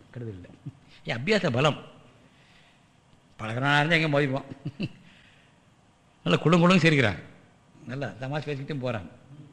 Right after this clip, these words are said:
ஆனாலும் இது போல நடந்தது இப்படி நடந்துக்கிட்டு தான் இருக்கும், அப்படி இப்படி விளையாடிக்கிட்டே இருப்பாங்க. அது என்ன அர்த்தம்? இந்த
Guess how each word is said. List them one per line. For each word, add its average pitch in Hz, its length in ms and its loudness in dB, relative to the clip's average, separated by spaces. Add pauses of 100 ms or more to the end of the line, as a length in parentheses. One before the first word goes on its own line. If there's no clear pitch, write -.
(420)
ஆனாலும் 190 400 8 (180)
இது 180 100 2
போல 180 120 8
நடந்தது 165 220 6
இப்படி 160 240 2
நடந்துக்கிட்டு 127 300 0
தான் 104 80 -4
இருக்கும், - 340 -18
அப்படி 113 160 -10
இப்படி - 140 -16 (1400)
விளையாடிக்கிட்டே 156 420 0
இருப்பாங்க. 104 280 -12 (1300)
அது 120 180 -2
என்ன 151 120 2 (100)
அர்த்தம்? 143 420 6 (2000)
இந்த 170 160 6